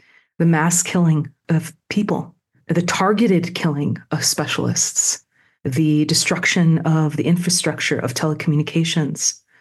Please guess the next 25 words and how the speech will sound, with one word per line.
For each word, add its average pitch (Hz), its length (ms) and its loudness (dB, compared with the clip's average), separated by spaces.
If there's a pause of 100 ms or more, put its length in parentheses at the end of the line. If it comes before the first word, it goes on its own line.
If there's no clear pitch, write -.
(260)
and 160 640 0 (160)
the 170 120 -2
prior 175 380 2
point 254 500 -2
that 165 140 2
we 160 100 2
were 170 120 2
talking 220 420 0
about, - 340 -4 (520)
creating 170 680 2
mass 151 500 0
disabling 190 720 0 (220)
conditions - 760 -2 (320)
so 160 300 2
that 143 460 -2 (360)
the 170 280 2
day 196 240 2
after 143 680 0
the 151 100 0
bombs 135 340 0
stop 127 320 -2
dropping, 135 560 0 (760)
people 175 320 0
with 147 180 -2
disability 156 760 0